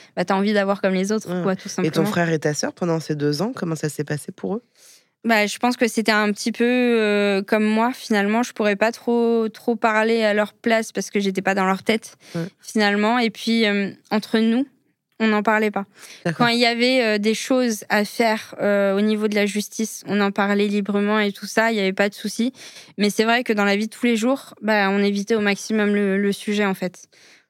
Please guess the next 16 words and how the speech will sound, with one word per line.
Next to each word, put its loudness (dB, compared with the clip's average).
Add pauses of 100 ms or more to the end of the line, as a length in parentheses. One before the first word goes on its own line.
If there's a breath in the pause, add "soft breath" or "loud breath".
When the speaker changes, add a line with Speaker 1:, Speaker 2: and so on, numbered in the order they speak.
(140)
Speaker 2:
Ouais, -4 (460)
je -20
peux -8
comprendre. -10 (1000 loud breath)
Donc, 4
du -2
coup, 2
deux 2
ans 4
après, 0
il -2
y 2
a 2
ce -2
fameux 2
procès. -2